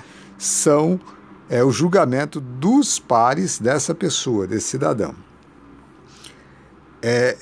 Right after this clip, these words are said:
é, é um, um, uma prática que nos países como, é, a Inglaterra que tem, que o direito, obviamente, não é como o nosso direito,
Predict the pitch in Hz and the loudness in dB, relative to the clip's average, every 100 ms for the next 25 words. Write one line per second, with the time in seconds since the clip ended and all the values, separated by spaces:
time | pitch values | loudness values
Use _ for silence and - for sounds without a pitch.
0 | - - 135 131 147 220 226 302 196 151 | -10 -2 2 2 2 -2 -4 0 2 0
1 | 131 - 120 104 98 92 87 - - - | -2 -2 2 2 2 -2 -6 -10 -18 -20
2 | - - - - - 127 127 - 165 185 | -20 -20 -20 -20 -6 -4 -2 0 2 2
3 | 131 - 123 120 123 - 123 131 131 98 | -2 -8 -6 -4 -2 0 2 2 2 0
4 | 95 - - 107 101 98 - - - - | -2 -4 -4 -2 -2 -4 -8 -14 -20 -20
5 | - - - - - - - 101 98 98 | -20 -20 -20 -20 -20 -20 -8 -4 -2 -2
6 | - 113 117 113 104 - 165 131 107 - | -2 -2 0 0 -2 0 0 2 -2 -4
7 | 107 - 151 190 170 110 156 170 175 147 | -10 -2 0 2 0 -2 -4 0 2 4
8 | 170 175 - 170 147 117 135 135 139 180 | 2 -2 -4 -2 0 2 0 0 -2 0
9 | 160 156 175 160 156 143 147 - 156 160 | 2 0 -2 -2 -2 0 -2 -2 0 2
10 | 135 131 127 123 | 4 0 -6 -14